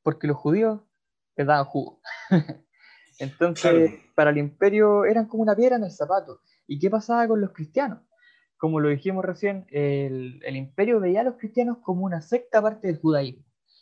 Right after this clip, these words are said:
Speaker 1: Por ejemplo, si tú a
Speaker 2: Mm.
Speaker 1: alguien de Asia, a, a un, a un indio, ya, o a un japonés, o a algún chino, tú le dices cristiano, ellos piensan en el cristianismo a nivel general.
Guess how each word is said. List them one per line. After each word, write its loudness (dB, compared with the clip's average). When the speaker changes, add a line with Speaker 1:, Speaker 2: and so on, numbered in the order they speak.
Speaker 1:
Por 4
ejemplo, -4
si -6
tú 0
a 4
Speaker 2:
Mm. 4
Speaker 1:
alguien -4
de 2
Asia, -2
a, -2
a -2
un, -4
a -4
un -4
indio, -2
ya, 0
o -2
a 0
un -8
japonés, -6
o -4
a 0
algún -8
chino, -8
tú -2
le 4
dices -6
cristiano, -4
ellos 0
piensan -2
en -2
el -6
cristianismo -4
a -4
nivel -6
general. -6